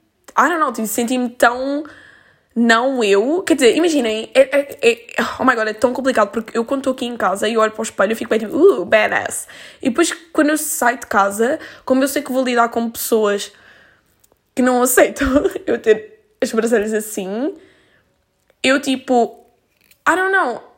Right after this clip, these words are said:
eu acho que já nem, eu, eu, eu já nem estava a querer, tipo, sair de casa, sabem? Mas eu também sinto que é porque, porque, tipo, todos os meus amigos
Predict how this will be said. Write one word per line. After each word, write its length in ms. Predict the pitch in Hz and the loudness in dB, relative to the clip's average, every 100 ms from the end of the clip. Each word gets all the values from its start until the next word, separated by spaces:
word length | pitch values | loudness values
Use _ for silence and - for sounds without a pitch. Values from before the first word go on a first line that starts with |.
| 254 | 4
eu 80 | 277 | 4
acho 180 | 302 | 4
que 20 | 302 | -2
já 40 | |
nem, 160 | 285 277 | -4 -4
eu, 180 | 254 247 - | -4 -4 -4
eu, 200 | 240 - | -8 -2
eu 380 | 214 214 214 - | 0 2 -2 -4
já 160 | 233 269 | 0 2
nem 120 | 277 | 0
estava 200 | 269 269 | -2 0
a 60 | 269 | -2
querer, 240 | - 247 | -2 -2
tipo, 120 | 247 | -2
sair 180 | - 240 | -4 -4
de 120 | - | -4
casa, 460 | - 226 202 170 185 | 0 0 2 -2 0
sabem? 420 | 202 185 214 262 - - - _ _ 262 | 0 0 -2 -8 -14 -20 -20 _ _ 0
Mas 100 | 285 | 2
eu 200 | 311 320 | 2 0
também 180 | 339 330 | 0 -2
sinto 300 | 311 302 294 | -2 -4 -4
que 80 | |
é 40 | 269 | -6
porque, 380 | - 269 - 277 277 269 277 285 - _ _ _ _ _ _ _ _ _ _ _ _ - - | -4 -8 -4 -2 0 0 -2 -4 -14 _ _ _ _ _ _ _ _ _ _ _ _ -12 -4
porque, 240 | 247 277 | -2 -2
tipo, 80 | 262 | -2
todos 200 | 277 247 | 0 0
os 80 | 254 | 0
meus 240 | 254 247 | 0 0
amigos 720 | 240 226 208 208 220 254 285 | 0 -2 -4 -4 -4 -4 -4